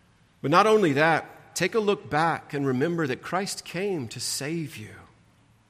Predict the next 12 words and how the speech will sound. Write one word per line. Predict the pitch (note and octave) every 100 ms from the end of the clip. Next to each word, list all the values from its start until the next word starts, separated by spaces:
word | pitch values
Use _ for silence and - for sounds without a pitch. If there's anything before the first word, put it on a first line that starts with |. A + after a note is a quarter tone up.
| _ _ _ _ _ _ _ _ _ _ _ _ _ -
But | E3
also | C#3+ C#3 C3+ A2+
take | - D3+
a | F#3
look | D#3+ -
forward | - G2 G2 E2+ - - _ _ _ _ _ _ _ _ _ -
in | A#2
anticipation | A2+ G#2+ - A#2 A2 - G#2 G#2 - F#2+
of | E2+
Him | G2 F2
coming | - A2 A2 G2+
again. | F2 E2+ F#2 F#2